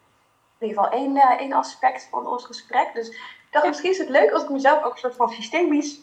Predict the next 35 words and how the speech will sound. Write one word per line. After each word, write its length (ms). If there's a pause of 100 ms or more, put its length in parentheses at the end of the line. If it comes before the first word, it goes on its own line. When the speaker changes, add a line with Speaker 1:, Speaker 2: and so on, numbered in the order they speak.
Speaker 1:
voorstel. 640 (460)
Speaker 2:
Ja. 100
Speaker 1:
Ehm, 480 (260)
dan 160
zeg 160
ik 80
dus, 220
ik 200
ben 460
Jennifer 540 (240)
en, 540
eh, 340
ik 320
ben 260
de 80
dochter 580
van 440
mijn 200
vader 380
Herbert. 600
Ik 160
ben 80
de 80
dochter 380
van 160
mijn 160
moeder 380 (160)
Mary. 640 (560)
Ehm, 580 (280)
naast 420
mij 100
staat 280
mijn 220
partner 540
Stijn 720